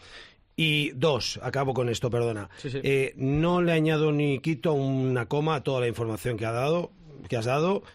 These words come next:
Speaker 1: que es la información de cope, y es tal cual todo lo que ha ocurrido. A mí solo me queda una duda en todo esto. Y es duda.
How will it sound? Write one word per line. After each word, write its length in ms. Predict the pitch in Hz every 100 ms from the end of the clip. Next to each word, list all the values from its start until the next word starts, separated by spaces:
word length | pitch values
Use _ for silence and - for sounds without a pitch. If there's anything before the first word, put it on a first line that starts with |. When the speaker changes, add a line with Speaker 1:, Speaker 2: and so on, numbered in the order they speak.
| -
Speaker 1:
que 80 |
es 60 | 117
la 60 | 113
información 400 | 107 107 98 117
de 100 | 113
cope, 340 | 147 156 175
y 120 | - 120
es 80 | -
tal 160 | 113
cual 200 | 107 135
todo 180 | 131 117
lo 140 | 107
que 80 | 101
ha 20 |
ocurrido. 440 | 104 95 92 87 85 - - - - -
A 80 | 127
mí 100 | 151
solo 280 | - 175 156
me 140 | 139
queda 220 | 156 151
una 200 | 143 131
duda 180 | 127 131
en 80 | 117
todo 240 | 123 101 85
esto. 380 | 80 - 76 - _ - - -
Y 140 | 113
es 120 | 113 92
duda. 320 | 131 98